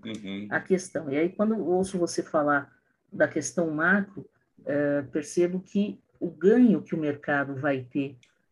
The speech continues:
Speaker 2: no momento que entender esse esforço que você tá fazendo,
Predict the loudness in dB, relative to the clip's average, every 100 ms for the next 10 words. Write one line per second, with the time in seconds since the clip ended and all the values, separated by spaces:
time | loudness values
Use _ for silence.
0 | _ -6 -2 2 4 4 4 4 4 4
1 | 2 0 0 2 2 -2 -10 _ _ _
2 | _ -8 -6 -6 -8 -8 -2 -2 -2 -8
3 | -10 -8 -6 -4 -2 -2 -4 -4 -2 0
4 | -2 -6